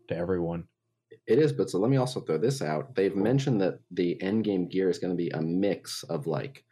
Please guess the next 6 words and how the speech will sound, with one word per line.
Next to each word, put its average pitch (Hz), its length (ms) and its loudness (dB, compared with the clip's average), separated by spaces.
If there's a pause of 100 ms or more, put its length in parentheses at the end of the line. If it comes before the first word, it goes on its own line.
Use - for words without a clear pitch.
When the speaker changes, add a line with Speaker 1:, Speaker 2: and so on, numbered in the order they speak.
(380)
Speaker 2:
legendary 95 680 2
items 90 460 2
and 78 420 -2 (340)
craftables, 82 1040 -2 (100)
and 87 120 -2
I, 82 340 -4